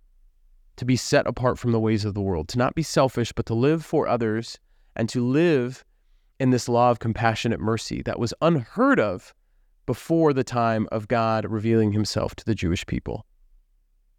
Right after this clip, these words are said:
How does that bear fruit, and how does that take root in your own life? You are the law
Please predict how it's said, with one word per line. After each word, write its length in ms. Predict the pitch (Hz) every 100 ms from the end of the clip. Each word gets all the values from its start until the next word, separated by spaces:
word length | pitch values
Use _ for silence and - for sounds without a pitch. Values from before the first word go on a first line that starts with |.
| _ _ _ _ _
How 220 | - 135
does 180 | 143 123
that 300 | 123 117 - _ _ _ _ _ -
bear 240 | 117 127 139
fruit, 440 | - 123 110 - _ -
and 80 | 110
how 120 | 113
does 120 | 123 117
that 200 | 107 -
take 280 | 127 117
root 260 | 113 117 -
in 160 | 110 107
your 240 | 107 104
own 140 | 101 101
life? 360 | - - - - _ _ _ _ _ - _ _ _ _ _ _ _ _ _ _ _ _ _ -
You 220 | 120 147
are 140 | 151
the 120 | 147 139
law 300 | 131 -